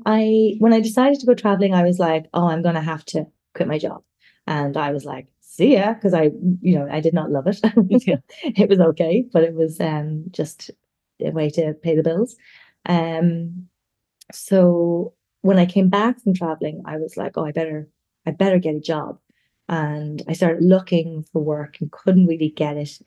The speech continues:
Speaker 1: And, um, but what I did pick up was, you know, a yoga class here and there. Um, actually, I got a job with Crunch Fitness. I don't, are they Crunch Fitness around anymore? I don't know if they are, but
Speaker 2: Never heard of them, but
Speaker 1: just a gym. There was a gym in,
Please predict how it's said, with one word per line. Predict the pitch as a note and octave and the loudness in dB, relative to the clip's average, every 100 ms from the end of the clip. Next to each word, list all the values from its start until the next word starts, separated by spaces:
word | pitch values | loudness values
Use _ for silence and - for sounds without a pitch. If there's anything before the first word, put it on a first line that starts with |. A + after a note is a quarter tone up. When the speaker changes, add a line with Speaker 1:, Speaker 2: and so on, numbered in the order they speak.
| _ _ _ | _ _ _
Speaker 1:
And, | D#3 D#3 D3+ D3+ D3+ | -4 -2 -2 -4 -4
um, | D3+ D3 D3 D3 D#3+ - _ _ - | -4 -4 -6 -8 -12 -18 _ _ -4
but | - F#3 D#3+ - | 4 4 4 0
what | - F3+ | 2 4
I | D#3 D#3 _ - | 4 0 _ 4
did | A#3 A#3 | 4 4
pick | F#3 | 0
up | D#3 - | -2 0
was, | D#3 F#3 - | -2 -2 -10
you | D#4 | -4
know, | G#3 | 0
a | E3 | 2
yoga | F#3 F3+ | 2 2
class | F#3+ F3+ | 0 -2
here | - F3+ F#3 | 2 2 2
and | F#3 | 0
there. | D#3 F3+ A#3 _ _ _ _ | 0 -2 -4 _ _ _ _
Um, | E3 D#3 D#3+ E3+ - | -4 -4 -4 -8 -8
actually, | - A3 - B3 G3+ F3+ - _ _ _ _ _ | -4 -2 2 4 4 2 -4 _ _ _ _ _
I | F#3+ | 0
got | G3+ G3 | 2 2
a | |
job | F#3+ G3+ F#3+ | 0 0 2
with | F3 F3+ _ _ _ | 2 0 _ _ _
Crunch | - F#3 - | -2 -2 -2
Fitness. | G3 G3 E3 - | -6 -4 -6 -6
I | A3 | -12
don't, | E4+ | -8
are | D4 | -4
they | F4 | -2
Crunch | F#4 G4 - | -4 -8 -8
Fitness | F#4 E4 | -10 -6
around | D#4 C#4 C#4+ | -4 -4 -4
anymore? | C#4+ D4 D4 | -6 -8 -8
I | C4+ | -4
don't | C#4+ | -2
know | C4+ | 0
if | G3 | 0
they | F#3+ | 0
are, | G3 F3+ E3 _ | 0 0 -2 _
but | F3+ | 4
Speaker 2:
Never | G#3 F3+ | 4 4
heard | E3 D#3+ D3+ | 2 0 -2
of | D3+ | -4
them, | D#3 D#3+ D#3 - | -4 -6 -8 -8
but | D#3 F#3 - | -6 -6 0
Speaker 1:
just | D4+ | 2
a | C#4 | 4
gym. | F#3 F3+ F3 F#3+ | 4 4 4 2
There | F#3 - | 0 0
was | F3+ F3 | 0 0
a | |
gym | G3+ G3 F#3+ | 2 4 4
in, | - F3 E3+ E3 E3 D#3+ | 4 0 0 -6 -8 -14